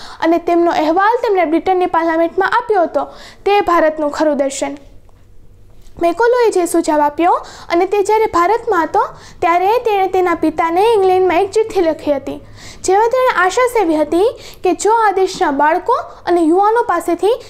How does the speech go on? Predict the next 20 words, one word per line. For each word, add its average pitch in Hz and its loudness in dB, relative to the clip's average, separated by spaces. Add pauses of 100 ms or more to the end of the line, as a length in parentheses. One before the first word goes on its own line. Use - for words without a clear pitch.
તેમની 427 2
ખરી 453 0
આઝાદીનું 427 2
શિક્ષણ 381 -2 (260)
છીનવી 415 2
લેવામાં 339 2
આવે 302 2 (480)
અને 339 2
તેની 381 2
જગ્યાએ 349 2
આપણું 330 0
મેથ્સ, 370 0
અર્થશાસ્ત્ર 381 0
અને 339 0
વિજ્ઞાન 392 2
ભણવા 381 2
આપી 294 -2
દઈશું, 294 0 (440)
તો 349 2
કદાચ 349 0